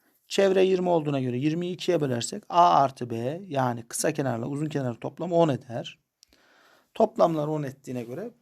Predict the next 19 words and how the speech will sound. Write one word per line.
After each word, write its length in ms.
bire 300
dokuz 340
seçmek 380
mantıklı 580
olmaz. 540
Birbirine 360
yakın 340
seçeceğiz. 500
Yani 320
dörde 320
altı, 400
dört 220
kere 160
altı, 280
yirmi 380
dört 260
santimetre 720
kare 440
olacaktır. 720